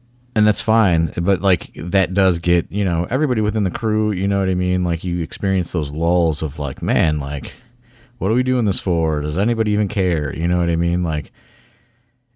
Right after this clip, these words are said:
and then, like, yesterday, it kind of, like, put it all in perspective. Like, man, like, we have done some really great things and, like, made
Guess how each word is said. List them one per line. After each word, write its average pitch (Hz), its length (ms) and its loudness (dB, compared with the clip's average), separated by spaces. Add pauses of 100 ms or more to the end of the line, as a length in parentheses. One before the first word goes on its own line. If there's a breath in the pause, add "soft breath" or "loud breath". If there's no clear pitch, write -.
(160)
and 92 120 2
then, 123 160 2
like, 101 180 0
yesterday, 98 440 0
it 92 40 0
kind 92 220 0
of, 82 140 -2
like, 76 280 -2 (120)
put 98 140 0
it 82 100 0
all 87 180 4
in 85 100 0
perspective. 76 640 -4
Like, - 180 -10
man, 82 240 0
like, 80 180 -2 (140)
we 110 220 2
have 87 200 4
done 80 160 0
some 76 480 -4
really 80 260 4
great 80 340 0
things 78 420 0
and, 71 100 -2
like, 69 200 -4 (680)
made 87 380 2